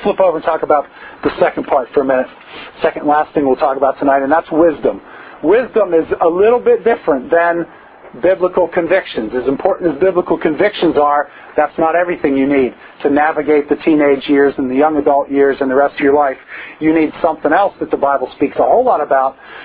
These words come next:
which is wisdom. Some of the illustrations you gave when I said some of the, what are some of the things you face? Some were clear right and wrong issues. But some were questions like,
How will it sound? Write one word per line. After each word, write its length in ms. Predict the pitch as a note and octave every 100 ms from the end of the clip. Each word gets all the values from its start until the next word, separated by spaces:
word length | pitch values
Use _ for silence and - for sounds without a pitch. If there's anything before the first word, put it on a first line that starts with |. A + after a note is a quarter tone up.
| -
which 220 | D3 D#3+
is 80 | D#3 C#3
wisdom. 520 | D3+ F3 A#2 A2+ F#2+ - - - _ _ _ -
Some 200 | G3+ A#3+
of 60 | C4
the 120 | G#3+
illustrations 720 | G3+ F#3 - F#3 F3+ - D#3+
you 100 | E3
gave 300 | D#3 D3 C#3+
when 100 | D3
I 140 | C#3+ -
said 120 | C#3+
some 140 | - D#3+
of 80 | C#3+
the, 120 | C#3 -
what 160 | D#3 E3
are 60 | -
some 140 | E3
of 60 | C#3
the 80 |
things 180 | D#3+ C#3
you 80 | C#3 -
face? 220 | D#3+ A#2+ - - - -
Some 180 | G#3 A#3
were 160 | F3 - -
clear 280 | G#3 A3
right 340 | G3+ E3 F#3 F3+
and 140 | E3+
wrong 400 | E3 D#3 D#3 D#3+
issues. 480 | D#3 D#3 - A#2 A2+ - - - _ _ _ - _
But 160 | E3 -
some 240 | A#3+ C#4+ D4+
were 160 | F3+ D3
questions 520 | - F#3 - F3+ D#3
like, 220 | D#3 D#3